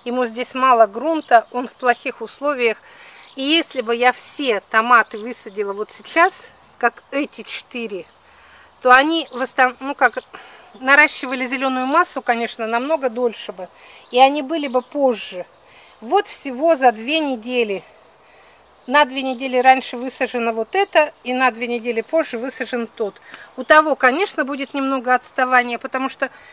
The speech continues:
у этих, у некоторых уже такие томатики, что скоро при-, приблизятся к тем размерам, которые должны быть. У них вес семьдесят-сто граммов.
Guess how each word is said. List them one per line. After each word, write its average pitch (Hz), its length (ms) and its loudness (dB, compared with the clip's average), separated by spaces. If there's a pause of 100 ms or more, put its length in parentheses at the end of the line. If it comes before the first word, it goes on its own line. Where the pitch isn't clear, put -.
(320)
у 294 160 -2
этих, 320 400 -4
у 285 40 -10
некоторых 247 640 -8
уже 285 220 -8
такие 277 520 -8 (180)
томатики, 277 720 0 (260)
что - 280 -12
скоро 311 320 -2
при-, 269 220 -12 (120)
приблизятся 277 580 -8
к - 80 -10
тем 294 180 -8
размерам, 277 540 -2
которые 285 400 -6
должны 262 380 -6
быть. 220 220 -12
У 254 40 -12
них 294 280 -8
вес 302 300 -6 (440)
семьдесят-сто 302 840 -4
граммов. 220 440 2